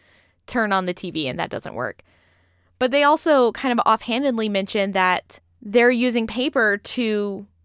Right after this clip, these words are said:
create the clothing that they're wearing. And so there's this versatility that is kind of just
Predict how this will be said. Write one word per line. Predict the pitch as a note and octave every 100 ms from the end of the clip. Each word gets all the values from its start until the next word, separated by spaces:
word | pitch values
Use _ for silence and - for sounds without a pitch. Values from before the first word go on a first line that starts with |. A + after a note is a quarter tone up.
| _ _ _ _ _
create | - B3+ A#3 A#3 A3+
the | G#3
clothing | - - A3 B3 A3
that | F#3 F#3
they're | F#3 F3+
wearing. | E3+ F3+ F#3+ - A#3+ A#3+ A#3 _ _ _ _ _ _
And | G#3
so | B3
there's | A#3 A#3+ A#3
this | A3+
versatility | A3 C4 C4 A#3+ B3 B3 A#3 G#3+ F#3
that | F#3+ F3+ - -
is | A3
kind | - - A3+
of | C4
just | - G#3+ - - -